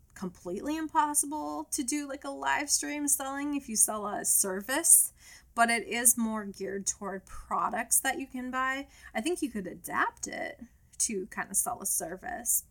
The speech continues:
but traditionally it's more for products, okay? So if you do try live stream selling, I wanna warn you to be careful. <laughs> Don't abuse it,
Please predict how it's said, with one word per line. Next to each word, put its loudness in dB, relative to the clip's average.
but -8
traditionally 0
it's 6
more -4
for -14
products, -6
okay? -8
So 2
if 0
you 2
do 0
try 4
live 4
stream 0
selling, -2
I 2
wanna 2
warn -4
you -6
to -8
be -8
careful. -6
<laughs> 2
Don't 4
abuse -2
it, -2